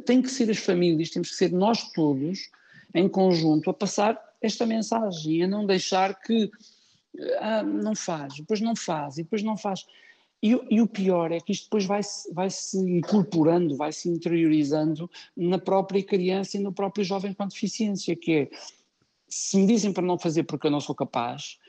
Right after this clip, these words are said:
então talvez eu não seja mesmo capaz.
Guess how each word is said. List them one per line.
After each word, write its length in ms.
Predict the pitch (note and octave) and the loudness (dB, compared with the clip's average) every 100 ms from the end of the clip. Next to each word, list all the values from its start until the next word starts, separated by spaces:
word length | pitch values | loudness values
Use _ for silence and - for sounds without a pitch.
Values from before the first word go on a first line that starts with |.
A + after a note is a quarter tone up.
| _ - | _ -4
então 260 | D#3+ G3 | 0 2
talvez 400 | G3 G3 F#3 G3+ | 2 2 4 2
eu 60 | G#3 | 2
não 120 | G#3 | -2
seja 260 | G3 G#3 G#3 | -2 -2 0
mesmo 260 | G#3 F#3+ G3 | -2 -2 -4
capaz. 560 | - - E3+ D#3 - | -6 -6 -8 -8 -16